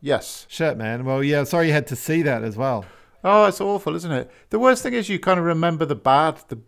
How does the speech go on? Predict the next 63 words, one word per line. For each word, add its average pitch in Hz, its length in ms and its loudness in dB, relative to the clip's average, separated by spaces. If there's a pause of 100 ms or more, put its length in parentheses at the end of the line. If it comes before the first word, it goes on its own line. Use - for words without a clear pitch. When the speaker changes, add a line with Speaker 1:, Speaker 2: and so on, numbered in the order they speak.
Speaker 1:
the 135 140 -6
most 143 300 -4
dramatic, 131 360 -8
awful 151 340 -2
moment 107 360 -4
rather 113 260 -6
than 113 220 -8
the 113 220 -8 (500)
great 123 320 0
years 123 340 -4
we've 123 160 -4
had 127 260 0
as, 123 220 -8 (160)
like, 120 180 -6
little 127 200 -4
buddies. 147 480 -2 (1080)
Speaker 2:
I 131 60 -6
remember 170 260 -2
when 175 140 0
I 151 100 0
was 120 140 -4
young, 139 400 -2
we 113 140 -4
had 120 160 -2
a 117 80 -4
cat - 540 -6
that 107 80 -6
I 107 360 -4 (160)
really 117 320 -4
was 107 220 -8
fond 120 200 -4
of. 107 80 -6
He 117 60 -6
was 117 100 -6
really 143 220 -2
old, 139 300 0
actually, 104 500 -8
and 110 240 -10
he, 117 560 -4 (100)
we 117 120 -4
had 123 180 -4
horses 120 480 -8
at 98 80 -12
the 107 60 -14
time, 101 320 -10
and 104 80 -10
he 120 100 -8
actually, 120 460 -8
he - 80 -8
was 127 100 -6
just - 300 -10
sort 160 160 -6
of 113 100 -10
walking 135 340 -6
around 131 320 -4
by 120 160 -4
a 120 60 -4
horse, 143 260 -6
and 135 60 -10
the 127 80 -8
horse 151 160 -6
kicked - 320 -8
him, 92 220 -12